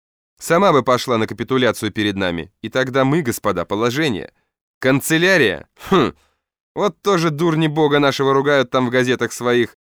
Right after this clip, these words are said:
да в журналах канцелярию. Канцеляризм, вишь, заедает нас и прочее. Нет, голубя мой сизый, канцеляризм — великое дело с нашей точки зрения. Она нам за лучшего союзника, и с ним мы куда скорее придем к искомому результату.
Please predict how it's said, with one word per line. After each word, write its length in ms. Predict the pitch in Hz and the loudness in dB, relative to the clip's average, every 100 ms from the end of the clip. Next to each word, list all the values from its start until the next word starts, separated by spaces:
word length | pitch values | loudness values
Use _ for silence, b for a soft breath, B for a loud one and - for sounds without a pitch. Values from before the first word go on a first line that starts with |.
| - | -6
да 120 | 127 | -2
в 40 | 123 | 0
журналах 500 | 143 143 131 120 - | 0 2 2 0 -2
канцелярию. 720 | 127 - 131 120 107 104 95 _ _ _ _ | -4 -2 0 0 0 -2 -4 _ _ _ _
Канцеляризм, 800 | - 151 - 160 170 165 131 123 | 0 0 0 2 4 4 2 2
вишь, 220 | 117 107 | 0 -2
заедает 580 | 92 131 135 131 117 107 | 0 0 2 2 2 2
нас 200 | 107 104 | -2 -4
и 40 | 117 | -4
прочее. 520 | 131 110 - 87 - _ _ _ - | -2 -2 -2 -10 -14 _ _ _ -12
Нет, 600 | 110 139 170 180 180 170 | -6 -4 -2 0 -2 -2
голубя 380 | 156 160 147 151 | -2 -2 -2 -2
мой 160 | 147 | -2
сизый, 640 | 131 139 120 101 95 82 - _ _ _ | -4 -6 -4 -4 -4 -6 -10 _ _ _
канцеляризм — 920 | - 131 139 151 151 139 143 156 151 | -4 -4 -2 -2 0 2 0 -2 -2
великое 560 | 135 123 131 139 147 139 | -2 0 0 0 -2 -2
дело 280 | 135 123 120 | -2 -2 -2
с 80 | |
нашей 240 | 120 107 107 | -4 -6 -6
точки 300 | 101 - 110 | -8 -6 -6
зрения. 540 | 104 101 82 71 55 _ _ _ - | -4 -4 -4 -8 -12 _ _ _ -8
Она 200 | 107 143 | -4 0
нам 180 | 160 151 | 0 0
за 160 | 127 147 | 0 -2
лучшего 360 | 160 - 151 | -2 -4 -4
союзника, 800 | 139 147 131 135 131 131 107 85 _ _ | -4 -4 -2 -4 -4 -4 -4 -6 _ _
и 120 | - 139 | -6 -4
с 120 | - | -2
ним 160 | 151 | 0
мы 140 | 160 156 | 0 0
куда 240 | 156 151 | 0 -2
скорее 400 | 139 156 147 127 | -2 -2 0 0
придем 340 | 127 135 131 107 | -2 -2 -2 -4
к 60 | |
искомому 480 | 123 - 113 101 98 | -6 -4 -4 -4 -4
результату. 600 | 107 120 120 90 73 64 | -4 -4 -4 -8 -10 -16